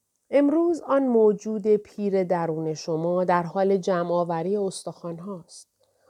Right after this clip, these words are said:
او چه چیزی را بازسازی می کند؟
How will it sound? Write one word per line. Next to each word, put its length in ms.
او 260
چه 180
چیزی 360
را 120
بازسازی 720
می 140
کند؟ 540